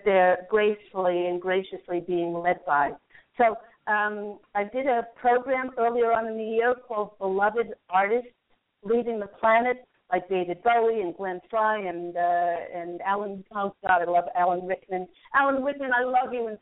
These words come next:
spirit. I loved you when you were down on this earth plane. Um, and they left. They left in order for us to step into that creative role. Um,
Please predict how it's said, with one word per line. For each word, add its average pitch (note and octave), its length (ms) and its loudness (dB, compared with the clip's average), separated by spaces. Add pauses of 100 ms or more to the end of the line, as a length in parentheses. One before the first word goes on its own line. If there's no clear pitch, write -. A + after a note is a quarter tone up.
spirit. B3+ 280 4
I G#3 120 0
loved A3+ 280 0
you A#3+ 100 -4
when A3+ 180 -4
you G#3+ 240 -6
were F#3+ 80 -14
down A3+ 300 -2
on G#3 120 -6
this G#3 120 -10 (120)
earth G#3+ 160 -4 (100)
plane. G#3+ 280 -6 (440)
Um, A3 340 2 (260)
and A3 220 -2
they B3+ 180 6
left. G#3 400 0 (400)
They A3 180 2
left G#3+ 360 0 (180)
in A3 220 -8
order F#3+ 460 0 (280)
for A3 140 -4 (100)
us A3 140 2 (160)
to G3+ 80 -14 (220)
step A#3 320 0 (120)
into F#3 640 -8
that F#3 260 -2
creative F3+ 580 -6
role. E3 440 -2 (520)
Um, D#3 460 -4